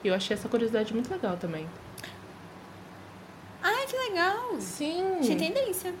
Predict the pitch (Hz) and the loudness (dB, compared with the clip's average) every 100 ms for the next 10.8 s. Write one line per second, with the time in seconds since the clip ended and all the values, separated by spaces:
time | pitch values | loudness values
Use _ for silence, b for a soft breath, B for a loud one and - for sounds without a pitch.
0 | - 247 330 370 392 330 302 285 277 262 | 2 2 4 4 4 4 4 4 2 2
1 | - 285 269 277 302 370 370 320 277 254 | 0 2 4 2 2 2 4 2 2 0
2 | 254 - - - - - - - - - | -2 -12 -14 -14 -14 -14 -16 -10 -4 4
3 | 254 196 190 190 170 - 175 170 - - | 6 8 6 4 2 2 -2 -2 -6 -12
4 | B B 190 202 202 202 196 196 202 202 | B B 6 8 8 8 6 4 6 8
5 | 196 190 196 185 185 - 180 170 175 185 | 8 6 4 4 0 -2 0 0 4 6
6 | 202 247 254 254 247 - 185 180 180 B | 8 6 4 4 4 4 0 0 -4 B
7 | B B 180 180 175 202 196 185 170 180 | B B 0 0 2 0 0 -2 0 4
8 | 190 175 175 - 170 175 175 175 170 170 | 6 4 0 -4 0 2 2 0 -4 -2
9 | 175 160 165 190 240 - 427 339 277 269 | -2 -2 -4 -6 -6 -2 0 2 4 4
10 | 294 320 262 254 254 202 202 208 | 4 4 2 2 2 2 0 -4